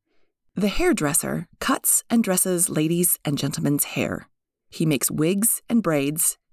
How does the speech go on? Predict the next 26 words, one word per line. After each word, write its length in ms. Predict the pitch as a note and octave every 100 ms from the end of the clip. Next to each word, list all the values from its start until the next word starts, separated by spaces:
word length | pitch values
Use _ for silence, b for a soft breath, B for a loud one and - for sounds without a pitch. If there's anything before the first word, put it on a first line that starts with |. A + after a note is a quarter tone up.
| _
and 280 | - D#3 D#3 -
in 140 | E3+
most 320 | G#3 F#4 -
cases, 520 | - - - F2+ - - _ _ _ -
the 100 | F#3
business 360 | A#3 A#3+ C4+
includes 420 | - A#3+ F#3 E3+ -
the 120 | C#3+
art 160 | B2+
of 100 | C3
shaving. 440 | - G#3 G3 - - - _ _ _ _ _ _
The 60 | E3+
hairdresser 800 | E3+ A#3 C4+ D#3+ D3 - G#3+ - -
requires 640 | F3 - D#3+ D3+ D3 - -
scissors, 560 | - - C#3+ F3 C#4 - _ _ _ _
combs, 520 | - D#3 D3 A#3 - - _ _ _
some 200 | - C#3
powder, 480 | C3+ - A#2+ C#3 A#3+ _ _ _ -
and 200 | C3+ D3+
pomatum, 500 | - F#3+ E3+ - - - _ _ _ _ _ _
things 380 | - E4+ E4 D#4
too 220 | - - D#4
well 240 | G#3+ F#3+
known 400 | E3 C#3+ - -
to 80 | -
stand 460 | E3+ - E3 D#3+